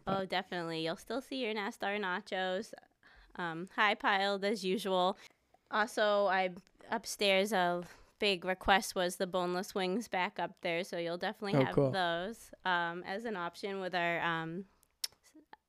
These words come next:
Speaker 1: uh, chipotle dry rub.
Speaker 2: Mm-hmm. I love that dry rub. That
Speaker 1: Yes.
Speaker 2: works so well on the, uh, on the chicken wings.
Speaker 1: Also, uh, I did put on a new burger.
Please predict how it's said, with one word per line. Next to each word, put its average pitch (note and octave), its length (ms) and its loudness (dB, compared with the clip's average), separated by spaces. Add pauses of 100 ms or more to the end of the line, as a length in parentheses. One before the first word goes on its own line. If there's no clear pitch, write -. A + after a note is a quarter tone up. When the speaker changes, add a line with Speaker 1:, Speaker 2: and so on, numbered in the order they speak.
(220)
Speaker 1:
uh, F3+ 240 -2
chipotle F#3 560 -4
dry E3 240 2
rub. D#3+ 300 -2 (120)
Speaker 2:
Mm-hmm. B2 280 -2 (400)
I C#3+ 80 6
love C3+ 240 6
that A#2+ 180 -4
dry A#2 220 -2
rub. E2 260 -6
That C3 160 0
Speaker 1:
Yes. - 80 -8
Speaker 2:
works B2+ 220 -2
so B2 220 0
well B2+ 240 2
on B2 200 0
the, B2 200 -2
uh, B2 160 -4 (240)
on B2+ 140 0
the B2 80 4
chicken C3 340 4
wings. B2 340 4 (840)
Speaker 1:
Also, G#3+ 420 0
uh, F3+ 400 -2
I G3 180 -2 (500)
did A3+ 280 -2
put A#3+ 140 -2
on G3 220 2
a F#3 80 0
new G3+ 260 0
burger. E3+ 580 0